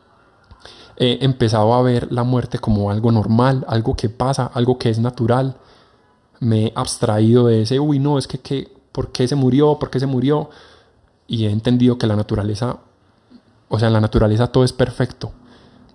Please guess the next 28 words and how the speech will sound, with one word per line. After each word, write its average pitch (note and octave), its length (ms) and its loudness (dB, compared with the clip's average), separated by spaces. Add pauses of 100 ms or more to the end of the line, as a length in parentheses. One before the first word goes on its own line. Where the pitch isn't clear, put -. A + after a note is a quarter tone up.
(120)
Es A2 160 -2
perfecto B2 580 -2
que A#2 100 0
nos G#2+ 140 2
vayamos G#2 360 0
a A2+ 60 4
morir, G#2 280 4
es A2+ 120 -2
perfecto - 500 -4
que B2+ 100 0
tu A2+ 180 -10
papá A2 340 -4
se A#2+ 120 0
murió, A#2+ 420 4
es B2 80 -6
perfecto B2+ 440 -6
que A#2+ 120 -6
tu A2+ 120 -6
mamá G#2+ 300 -4
se A2+ 60 -2
murió, A2+ 320 2
es C3 80 -4
perfecto - 440 -4
que A2 120 -4
tu A2+ 140 -6
abuelo A2 280 -2
se A#2 60 -2
murió. A2+ 360 2